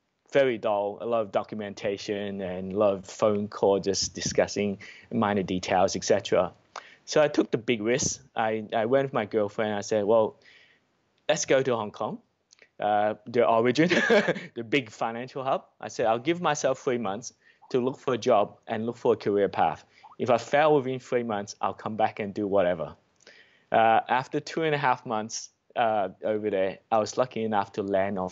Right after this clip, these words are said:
something. Got a call from a, uh, German merchant bank at that time called S L B, and out of three hundred people who put in their C V, and I think it's like five rounds of interviews,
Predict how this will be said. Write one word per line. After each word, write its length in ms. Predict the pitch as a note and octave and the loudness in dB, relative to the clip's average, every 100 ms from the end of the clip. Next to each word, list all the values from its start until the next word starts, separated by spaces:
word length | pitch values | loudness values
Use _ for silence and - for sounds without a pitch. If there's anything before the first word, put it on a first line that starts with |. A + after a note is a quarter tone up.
| - | -10
something. 560 | - A2+ G2 - F#2 E2+ _ - - _ | -4 -4 -2 -4 -6 -8 _ -20 -20 _
Got 200 | - C#3+ | 2 2
a 40 | D3 | 2
call 280 | - C3 A#2+ | 2 2 2
from 280 | B2+ A2+ | 0 0
a, 300 | A2 G2+ G#2 | 0 0 0
uh, 320 | D#2+ G#2 G2+ F#2+ | 2 4 4 2
German 480 | F#2 A2+ A2+ G#2 | 2 2 2 0
merchant 380 | G#2 A2 - F#2+ | 0 0 -2 -2
bank 260 | F2+ F2 C#2+ | 0 0 -2
at 80 | F#2 | -4
that 160 | F#2 | -4
time 260 | - G#2+ F#2+ | 0 0 0
called 300 | - G2 G#2 | -2 2 2
S 160 | G#2 | 2
L 140 | A#2 G2+ | 2 2
B, 260 | A#2+ C#4 - _ _ _ - _ - | 2 0 -6 _ _ _ -20 _ -4
and 400 | G#2 G#2 G2+ G#2 _ - | 0 2 2 -2 _ -2
out 220 | C3 E3 | 2 4
of 120 | D#3 C#3+ | 4 0
three 280 | - D3+ | -2 0
hundred 320 | E3 E3 C3 - | 0 -2 -4 -4
people 360 | C3+ - A2+ | -4 -2 -2
who 200 | A#2 A#2 - _ _ _ _ - | 0 -2 -4 _ _ _ _ -2
put 160 | C3+ | 0
in 120 | A2+ G#2+ | 2 0
their 120 | G#2 | 0
C 240 | - A#2 | 2 2
V, 320 | A2 A2+ G2+ - - - - | 4 4 2 -4 -20 -8 0
and 420 | A2 G#2 G2+ F#2+ _ - | 2 2 0 -6 _ -12
I 60 | |
think 240 | - D3 C3 | -6 -4 -2
it's 160 | - | 2
like 160 | G2+ F2+ | 2 2
five 500 | - - A#2+ A2 G#2+ | -2 0 4 2 2
rounds 300 | G#2+ G#2+ G#2+ | 0 0 -4
of 60 | |
interviews, 540 | A2 G2 F2+ D#2+ - | -6 -6 -8 -8 -10